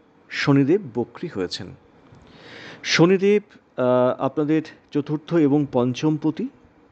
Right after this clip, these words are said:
অর্থাৎ কেন্দ্র কোণের মালিক, যোগকারক গ্রহ। উপচয় স্থানে শনিদেবের অবস্থান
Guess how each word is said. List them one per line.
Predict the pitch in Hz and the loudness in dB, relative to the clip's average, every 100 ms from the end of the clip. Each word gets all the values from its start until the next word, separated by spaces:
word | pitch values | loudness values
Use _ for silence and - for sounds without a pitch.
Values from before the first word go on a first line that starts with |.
| - - | -12 -6
অর্থাৎ | 117 - 135 - | -4 0 -2 0
কেন্দ্র | 110 107 107 123 | 0 0 0 -2
কোণের | 120 104 104 98 | 0 0 0 0
মালিক, | 104 139 214 - - - 98 | 2 2 0 -8 -20 -16 -4
যোগকারক | 110 - 101 98 98 | -4 -2 -6 -6 -6
গ্রহ। | - 107 139 208 - - - - - - - - - - - - | -8 -6 -6 -8 -14 -20 -20 -20 -20 -20 -20 -20 -20 -20 -20 -4
উপচয় | - 180 208 220 220 | 0 4 4 6 2
স্থানে | 214 127 104 143 | 0 -6 -4 -6
শনিদেবের | 233 135 127 127 127 | -6 -4 -4 -2 -2
অবস্থান | 113 107 120 - - 170 | -2 -4 -6 -8 -4 -4